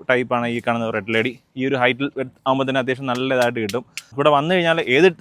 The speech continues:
സമയത്തായാലും ഏതെങ്കിലുമൊക്കെ ഫ്രൂട്ട്സ് നമുക്ക്, ആ, മിനിമം ഒരു പത്ത് ഇരുപത്തഞ്ച് ഫ്രൂട്ട്സെങ്കിലും നമുക്ക് മിനിമം ടേസ്റ്റ് ചെയ്യാൻ പറ്റും. ആ, നമുക്ക് മാവൊക്കെ അതുകൊണ്ട് ആയി വരുന്നുണ്ട്. ആ, ആപ്പിൾ ആയി, ആപ്പിളൊക്കെ നമുക്ക് ചെയ്തിട്ടേ ഉള്ളൂ, ആപ്പിളൊക്കെ ആയി വരുന്നുണ്ട്. അപ്പോൾ ഇവിടെ ഫിഗ് കേട്ടോ, ഫിഗ് കാശ് നിൽപ്പുണ്ട്. ഒരു പഴുത്ത നോക്കാം,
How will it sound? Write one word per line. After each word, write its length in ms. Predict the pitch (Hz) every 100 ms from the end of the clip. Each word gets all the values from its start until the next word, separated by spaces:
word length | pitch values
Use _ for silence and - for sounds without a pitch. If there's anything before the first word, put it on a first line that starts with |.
| - _ 156
സമയത്തായാലും 480 | 147 143 131 135 139 _ - - - 123
ഏതെങ്കിലുമൊക്കെ 560 | 139 151 160 - 151 147 -
ഫ്രൂട്ട്സ് 260 | 131 131 143
നമുക്ക്, 240 | 127 113 - - _ _ -
ആ, 40 | 117 107
മിനിമം 160 | 117 147 151
ഒരു 60 | 135
പത്ത് 240 | - 143
ഇരുപത്തഞ്ച് 380 | 139 131 139 135
ഫ്രൂട്ട്സെങ്കിലും 340 | 135 - 135 127
നമുക്ക് 200 | 127 123 123
മിനിമം 240 | 143 165 143
ടേസ്റ്റ് 220 | 135 139
ചെയ്യാൻ 120 | 127 117
പറ്റും. 180 | 117 120 _ - - - 120
ആ, 20 | 117 110 113
നമുക്ക് 200 | 120 123 123
മാവൊക്കെ 300 | 123 127 - 131
അതുകൊണ്ട് 200 | 123 120
ആയി 100 | 120
വരുന്നുണ്ട്. 360 | 117 113 110 113 117 113
ആ, 100 | 110 113 127
ആപ്പിൾ 220 | 139 147 123
ആയി, 180 | 120 113 113
ആപ്പിളൊക്കെ 240 | 127 156
നമുക്ക് 160 | 160 147
ചെയ്തിട്ടേ 220 | 147 156 156
ഉള്ളൂ, 100 | 131
ആപ്പിളൊക്കെ 280 | 123 135 123 120
ആയി 80 | 120
വരുന്നുണ്ട്. 240 | 117 110
അപ്പോൾ 100 | 120 120
ഇവിടെ 120 | 202 175
ഫിഗ് 180 | 180 220
കേട്ടോ, 180 | 170 131 - _ _ _ _ -
ഫിഗ് 220 | 151 180 180
കാശ് 220 | 165 156 170
നിൽപ്പുണ്ട്. 300 | 147 139 160 - _ _ 139
ഒരു 120 | 143 156 151
പഴുത്ത 180 | 147 160 147
നോക്കാം, 200 | 127